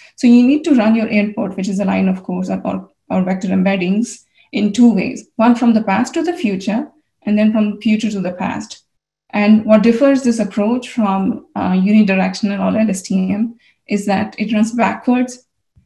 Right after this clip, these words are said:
Um, so that it runs backwards, you preserve information from the future.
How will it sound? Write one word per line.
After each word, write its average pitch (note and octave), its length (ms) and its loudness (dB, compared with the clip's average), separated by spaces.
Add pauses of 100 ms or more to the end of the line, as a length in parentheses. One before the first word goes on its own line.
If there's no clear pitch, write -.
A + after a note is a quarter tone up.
(160)
Um, G3 380 -2 (180)
so - 160 -10 (120)
that G3 380 -2
it G3 140 -6
runs G#3+ 180 2
backwards, A3 540 2
you G#3+ 80 0
preserve G#3 320 0
information G#3+ 480 0
from A3 160 0
the F#3+ 100 0
future. C#4 520 -4